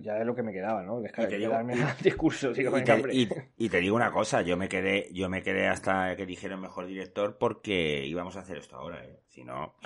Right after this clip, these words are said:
Speaker 2: yo me habría ido después del In Memoriam.
Speaker 1: <laughs> Sí, es que era el momento,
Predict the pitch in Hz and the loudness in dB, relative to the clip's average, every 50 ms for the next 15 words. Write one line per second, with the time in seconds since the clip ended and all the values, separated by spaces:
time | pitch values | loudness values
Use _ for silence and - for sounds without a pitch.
0 | - - - - - - - - - _ - 82 85 80 82 85 85 82 78 80 | -16 -16 -16 -20 -20 -20 -20 -20 -18 _ -2 0 0 0 0 0 0 0 0 0
1 | 90 90 87 87 95 98 98 95 - 101 90 90 90 92 95 95 87 80 87 95 | 2 2 2 4 4 2 2 0 0 0 0 0 0 -2 -2 -4 -4 -4 -4 -4
2 | 101 98 78 64 62 64 - _ _ _ - - _ _ _ _ _ _ _ _ | -4 -4 -6 -6 -8 -12 -16 _ _ _ -20 -20 _ _ _ _ _ _ _ _
3 | _ _ _ _ - - - - 180 - - 180 - - 185 - - - - - | _ _ _ _ -20 -10 -4 -4 -4 -2 -2 -4 -6 -6 -10 -10 -10 -12 -14 -14
4 | - - - - - _ _ _ _ _ _ _ _ _ _ - - - - - | -16 -20 -20 -20 -20 _ _ _ _ _ _ _ _ _ _ -20 -20 -20 -18 -20
5 | - - - - 156 151 135 127 131 - 131 123 123 123 110 101 104 117 117 - | -20 -8 0 4 6 6 6 6 4 2 4 4 4 4 2 0 -2 -2 -4 -4
6 | - - | -8 -14